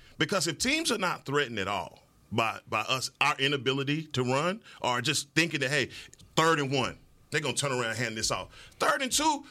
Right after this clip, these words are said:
we're doing tight end crossing routes, man. And that, and that to me is, it, that's the scary part. When you're in fo-, fourth and two and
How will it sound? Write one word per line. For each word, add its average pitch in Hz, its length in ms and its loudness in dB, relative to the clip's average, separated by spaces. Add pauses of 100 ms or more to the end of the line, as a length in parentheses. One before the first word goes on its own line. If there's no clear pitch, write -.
we're 466 180 4
doing 240 380 0
tight 233 380 0
end 220 200 2
crossing 190 520 2
routes, 110 400 -2
man. 185 300 0 (1120)
And 214 140 6
that, 277 300 0
and 196 160 6
that 277 220 2
to 247 120 0
me 226 200 2
is, 165 280 2
it, 165 160 2
that's 220 160 0
the 190 100 -2
scary 165 380 2
part. 98 300 -8 (320)
When 160 180 2
you're 190 140 2
in 160 100 2
fo-, 165 240 -10
fourth 185 320 2
and 151 100 -4
two 139 360 0 (320)
and 143 360 4